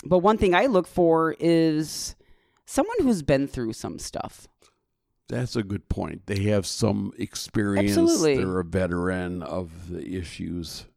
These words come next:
Speaker 2: Right.
Speaker 1: In fact, that's why I always say I wanna, I wanna marry someone who has been through some stuff.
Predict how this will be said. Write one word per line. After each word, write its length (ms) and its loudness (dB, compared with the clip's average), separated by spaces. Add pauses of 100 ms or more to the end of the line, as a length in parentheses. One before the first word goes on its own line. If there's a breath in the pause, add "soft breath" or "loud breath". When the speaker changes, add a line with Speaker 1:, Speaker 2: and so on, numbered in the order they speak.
(140)
Speaker 2:
Right. 380 -4 (760)
Speaker 1:
In 80 -2
fact, 180 0
that's 180 0
why 140 4
I 80 2
always 220 2
say 220 0
I 60 2
wanna, 500 0
I 80 0
wanna 160 4
marry 360 4
someone 360 2
who 140 2
has 160 0
been 280 0
through 280 0
some 260 -4
stuff. 560 -8